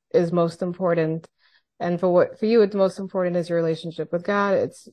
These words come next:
your relationship with your spouse and then your relationship with your kids. And so, um, one thing that would be helpful is, so you mentioned the spiritual, you mentioned the relational aspect,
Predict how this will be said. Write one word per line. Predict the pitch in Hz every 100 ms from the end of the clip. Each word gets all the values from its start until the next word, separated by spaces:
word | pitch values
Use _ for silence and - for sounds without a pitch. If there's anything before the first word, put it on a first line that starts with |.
| _ -
your | 113 135 127 -
relationship | 165 165 175 156
with | 160
your | 147 160
spouse | - - 233 -
and | - 170
then | 165 156 -
your | -
relationship | 190 196 214 208
with | 196 190
your | 190
kids. | 185 190 175 165 _ _ _ _ _ _ _ -
And | 196
so, | 190 202 190 185 - -
um, | 180 180 175 170 -
one | 202 240
thing | 320 311
that | 302
would | 262
be | 220
helpful | 185 208 - 185
is, | 180 180
so |
you | 202 190
mentioned | 196 202 254 233
the |
spiritual, | 214 - 175 175 180
you | 175 165
mentioned | 160 160 175 175 196 185 170
the | 160
relational | 170 180 208 208 202 185 - 127 165 160
aspect, | 160 160 - 165 180